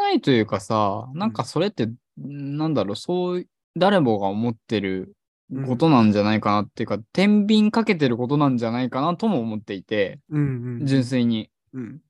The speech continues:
Speaker 1: 僕も多分そうだし、
Speaker 2: うんうん。
Speaker 1: うん。なんか、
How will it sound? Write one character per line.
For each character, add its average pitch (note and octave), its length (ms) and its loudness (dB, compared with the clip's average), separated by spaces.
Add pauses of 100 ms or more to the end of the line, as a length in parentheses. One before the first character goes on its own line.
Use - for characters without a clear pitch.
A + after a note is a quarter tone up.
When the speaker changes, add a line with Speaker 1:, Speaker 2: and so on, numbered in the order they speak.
(180)
Speaker 1:
僕 G3+ 360 -4
も B3+ 160 2
多 B3+ 220 0
分 D3+ 140 -4
そ B2+ 180 -8
う - 20 -10
だ G#2 100 -10
し、 G2+ 440 -8 (200)
Speaker 2:
う C3+ 60 -8
ん B2+ 500 -12
う C3 60 -6
ん。 - 20 2
Speaker 1:
う - 20 4
ん。 A2 520 0 (180)
な G#3 120 -4
ん - 20 -12
か、 G#2 320 -4